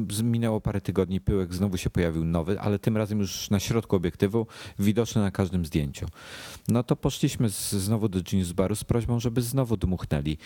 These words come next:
To jest telefon, który, który ma już dwa lata. I ja naprawdę nie, nie lubię nikogo na nic naciągać, na, na darmowe ż-, wymiany rzeczy czy coś, bo, bo nie czuję się wtedy dobrze z tym. Y, ale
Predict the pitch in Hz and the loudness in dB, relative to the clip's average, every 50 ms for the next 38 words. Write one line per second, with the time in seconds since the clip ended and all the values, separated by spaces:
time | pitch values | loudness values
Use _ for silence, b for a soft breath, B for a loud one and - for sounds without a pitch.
0 | B B B B - - 135 131 - - 127 123 123 - 123 113 - - 110 110 | B B B B 0 0 0 2 2 2 0 2 2 0 -2 -2 -2 0 0 2
1 | 107 107 107 104 104 101 98 98 - 101 - - - 101 104 98 104 107 104 92 | 2 2 2 0 0 0 0 -2 -4 -6 0 0 2 2 2 2 2 0 -2 -2
2 | 87 87 101 101 92 85 80 _ - 87 87 92 B B B B B B B B | 0 0 2 2 2 0 -2 _ 0 0 0 0 B B B B B B B B
3 | 113 117 127 127 131 123 123 - 131 123 127 131 - - 143 127 110 104 113 107 | 0 0 2 0 0 -2 -6 -6 -2 -2 0 0 0 0 0 0 2 2 0 0
4 | 104 107 110 110 117 120 127 123 127 131 123 117 98 95 92 - 104 98 98 98 | 0 0 -2 -2 0 0 0 0 0 0 0 -2 -2 -2 0 2 2 2 2 2
5 | 95 98 101 92 - - 95 87 - - 98 98 101 95 98 92 - - 95 90 | 2 0 0 -2 0 0 0 0 2 2 2 2 2 0 0 -2 0 0 0 2
6 | 92 92 87 85 90 92 90 85 80 80 - 95 87 95 101 92 82 85 78 82 | 2 0 0 0 0 0 -2 -2 -2 0 0 0 2 0 0 2 0 -2 0 0
7 | 85 76 - 95 95 107 110 101 98 95 95 90 82 80 98 95 90 - - 90 | -4 0 2 2 2 2 0 0 0 -2 -2 -2 0 0 0 0 0 -2 -6 -6
8 | - - - - 95 101 95 92 98 98 95 95 92 90 87 87 92 92 90 90 | -6 -6 -2 0 0 0 2 2 2 2 2 2 0 -2 -2 -2 0 0 2 0
9 | 90 92 92 90 92 92 92 90 - - 98 87 82 - 85 - - 90 78 85 | 0 0 -2 -2 0 0 0 0 2 2 2 2 2 -4 -6 0 2 2 2 2
10 | 85 76 76 80 76 - - 80 73 - - 90 90 95 120 B B B B B | 0 2 2 0 0 0 -2 -2 -2 2 2 2 2 2 0 B B B B B
11 | B B B B B B - 90 98 98 92 - - - - - _ _ _ _ | B B B B B B -2 0 0 0 0 -2 -6 -10 -16 -20 _ _ _ _
12 | 107 110 107 104 113 110 110 | 2 4 4 2 2 0 0